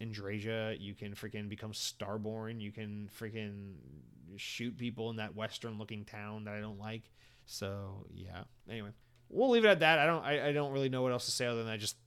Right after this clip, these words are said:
thought that was kinda interesting, because I, I, I so often am, am stuck thinking about myself and my peers that I forgot about the children.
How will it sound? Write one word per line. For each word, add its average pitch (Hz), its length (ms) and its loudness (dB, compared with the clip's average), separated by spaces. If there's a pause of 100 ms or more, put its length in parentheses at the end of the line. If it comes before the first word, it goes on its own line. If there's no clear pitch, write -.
(100)
thought 113 140 2
that 113 120 -2
was 110 120 -4
kinda 113 200 -4
interesting, 117 380 -6
because 107 280 -6
I, 107 40 -4
I, - 560 -10
I 120 40 -4
so 185 300 2
often 156 380 2
am, 120 220 -2
am 117 140 -6
stuck - 380 2
thinking 143 380 -4
about 127 260 0
myself 113 640 -2
and 110 100 -8
my 101 120 -6
peers 120 440 -4
that 104 100 -6
I 104 80 -4
forgot 113 520 -8
about 113 300 -6
the 110 60 -14
children. 143 560 -2